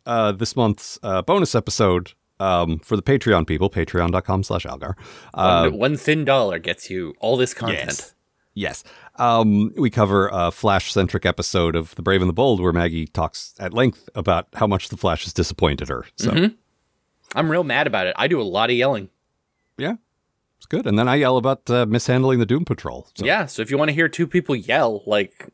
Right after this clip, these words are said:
Speaker 2: good
Speaker 1: Yeah,
Speaker 2: news.
Speaker 1: that, that goes up in about a week.
Speaker 2: Yeah.
Speaker 1: Uh,
Speaker 2: One dollar.
Speaker 1: oh, I remember, I remember, um, watching the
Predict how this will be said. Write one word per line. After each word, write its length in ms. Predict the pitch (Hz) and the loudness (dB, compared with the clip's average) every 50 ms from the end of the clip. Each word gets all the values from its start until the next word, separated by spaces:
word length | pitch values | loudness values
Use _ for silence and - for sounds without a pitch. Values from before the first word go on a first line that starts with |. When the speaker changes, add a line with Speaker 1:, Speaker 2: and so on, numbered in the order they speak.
| _ _ - 95 - | _ _ -18 -10 -2
Speaker 2:
good 160 | 101 135 139 | -2 0 2
Speaker 1:
Yeah, 160 | 143 107 87 | 2 2 0
Speaker 2:
news. 180 | 90 90 - - | 0 -2 -2 -2
Speaker 1:
that, 60 | 104 | -4
that 20 | 92 | -2
goes 220 | - 117 110 95 107 | 0 0 0 0 0
up 120 | 104 - | 0 0
in 60 | 117 | 0
about 160 | 113 117 117 120 | 2 2 2 2
a 40 | |
week. 220 | 123 139 143 - - _ _ _ - - | 2 0 -2 -4 -10 _ _ _ -12 -4
Speaker 2:
Yeah. 200 | 107 143 185 - - - _ _ _ _ _ _ _ _ _ _ _ _ _ _ _ _ _ _ _ _ _ _ _ _ _ _ - | -2 -2 -2 -2 -8 -20 _ _ _ _ _ _ _ _ _ _ _ _ _ _ _ _ _ _ _ _ _ _ _ _ _ _ -8
Speaker 1:
Uh, 220 | 127 120 113 113 113 | -4 -2 2 2 2
Speaker 2:
One 100 | 117 113 | 4 4
dollar. 280 | 160 165 170 151 170 175 | 2 2 2 2 2 2
Speaker 1:
oh, 40 | |
I 60 | 143 160 | 2 2
remember, 460 | 175 180 190 220 247 269 294 240 160 _ _ _ _ _ _ - - | 2 2 2 0 0 0 -2 -4 -6 _ _ _ _ _ _ -6 -2
I 40 | 139 | 0
remember, 540 | 160 175 196 226 226 208 190 175 165 156 - - | 0 2 2 2 2 2 2 0 0 -2 -4 -2
um, 500 | 127 135 131 127 127 123 123 120 107 - _ - | 0 2 2 4 4 4 2 2 0 -2 _ -6
watching 420 | - 131 135 - - 156 131 117 104 | -2 -2 -2 0 2 2 2 2 2
the 300 | 113 110 110 107 101 | 0 0 0 0 -2